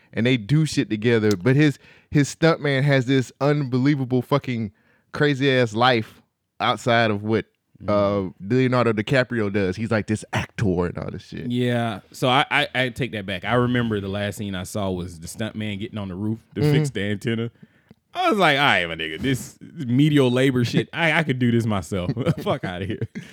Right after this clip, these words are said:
Speaker 1: You had to give it a chance, man.
Speaker 2: I
Speaker 1: I
Speaker 2: gave it two.
Speaker 1: I wanna, I wanna, uh, I gotta,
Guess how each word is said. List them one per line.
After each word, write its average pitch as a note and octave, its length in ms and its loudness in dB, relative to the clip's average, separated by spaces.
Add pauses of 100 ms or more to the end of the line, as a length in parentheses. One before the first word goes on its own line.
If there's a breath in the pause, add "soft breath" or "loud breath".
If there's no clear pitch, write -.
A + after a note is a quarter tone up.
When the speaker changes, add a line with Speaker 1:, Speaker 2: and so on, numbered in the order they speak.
(240 loud breath)
Speaker 1:
You G#3 100 4
had G#3+ 60 4
to G3+ 80 -4
give F3 160 2
it C3+ 80 -2
a G#2 40 -6
chance, A#2+ 400 2
man. G#2+ 400 0
Speaker 2:
I D3+ 140 2
Speaker 1:
I E3+ 60 2
Speaker 2:
gave D#3+ 160 4
it A#2 100 0
two. C#3+ 260 2
Speaker 1:
I C3 100 2
wanna, D3 280 2 (100)
I A2 100 2
wanna, A#2+ 260 2
uh, F#2+ 400 -2 (260)
I B2+ 120 0
gotta, F#2 260 0